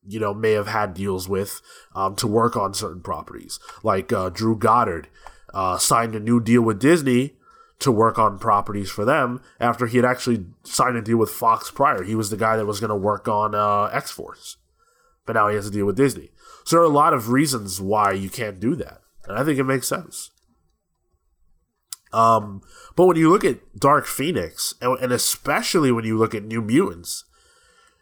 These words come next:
New Mutants got screwed.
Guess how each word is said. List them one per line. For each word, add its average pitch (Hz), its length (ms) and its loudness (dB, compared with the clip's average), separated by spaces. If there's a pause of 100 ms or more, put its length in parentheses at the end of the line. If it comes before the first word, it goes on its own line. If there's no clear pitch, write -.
(100)
New 156 180 2
Mutants 160 760 0 (600)
got 120 240 2
screwed. 127 680 0